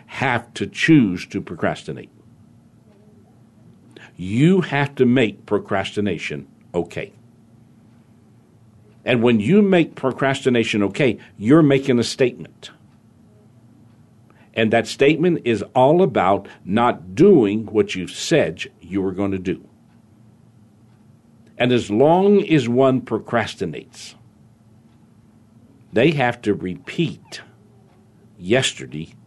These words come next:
in today. If I came to where you live,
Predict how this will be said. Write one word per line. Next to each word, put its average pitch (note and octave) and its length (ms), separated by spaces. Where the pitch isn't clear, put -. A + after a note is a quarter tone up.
in D#2+ 160
today. D#2 340
If G2+ 140
I A2+ 100
came B2 220
to G#2 100
where G2+ 140
you F#2 160
live, - 340